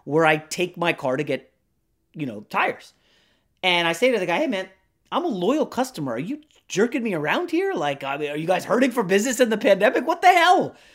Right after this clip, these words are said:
Uh, I drop it off for two new tires in the back, and you tell me I need four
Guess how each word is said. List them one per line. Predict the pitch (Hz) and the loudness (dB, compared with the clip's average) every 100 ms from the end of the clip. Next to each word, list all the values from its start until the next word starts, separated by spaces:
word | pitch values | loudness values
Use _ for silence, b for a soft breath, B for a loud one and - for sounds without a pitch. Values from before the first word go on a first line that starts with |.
| b b | b b
Uh, | 196 202 | -2 0
I | |
drop | 190 156 220 294 | -2 4 4 6
it | 285 | 6
off | 220 220 | 6 4
for | 214 | -2
two | 180 - 254 | -4 2 4
new | 247 | 4
tires | 247 190 180 175 | 2 2 4 2
in | 180 | -4
the | 160 | 2
back, | 147 139 - | 4 4 0
and | 156 | -10
you | 147 | 0
tell | 190 | 0
me | 190 175 | 2 -2
I | |
need | 170 147 | -2 -6
four | - 180 170 202 - | -8 -2 2 2 0